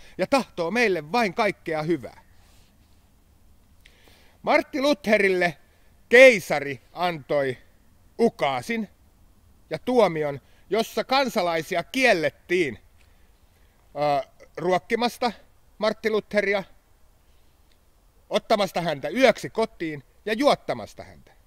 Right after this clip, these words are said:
Martti Lutherille tilanne oli siis se, että kukaan kansalaisista ei saanut auttaa häntä, tai muuten kansalainen itse joutuu vaikeuksiin.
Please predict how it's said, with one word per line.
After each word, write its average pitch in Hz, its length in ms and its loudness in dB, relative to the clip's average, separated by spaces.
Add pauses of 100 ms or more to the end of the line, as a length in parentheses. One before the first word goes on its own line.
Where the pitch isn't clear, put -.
(240)
Martti 196 420 -2
Lutherille 196 560 -2
tilanne 208 540 -2
oli 214 240 0
siis 202 320 -8
se, 240 160 -2 (280)
että - 240 -6
kukaan 165 640 -2 (180)
kansalaisista 139 960 -4 (340)
ei 233 180 4
saanut 196 560 -2
auttaa 156 540 -2
häntä, 101 400 -16 (320)
tai 190 140 0
muuten 208 380 -4
kansalainen 147 760 -2
itse 233 340 -6
joutuu 139 540 -6
vaikeuksiin. 117 760 -8